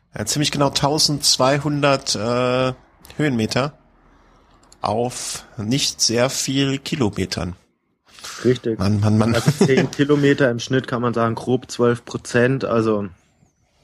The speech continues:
Speaker 1: Ja, das ist schon mit das Brutalste, was es, äh, hier so,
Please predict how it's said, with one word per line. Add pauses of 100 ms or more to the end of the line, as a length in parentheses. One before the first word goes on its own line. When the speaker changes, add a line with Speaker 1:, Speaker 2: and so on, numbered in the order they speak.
(480)
Speaker 1:
Ja,
das
ist
schon
mit
das
Brutalste,
was
es,
äh,
hier
so,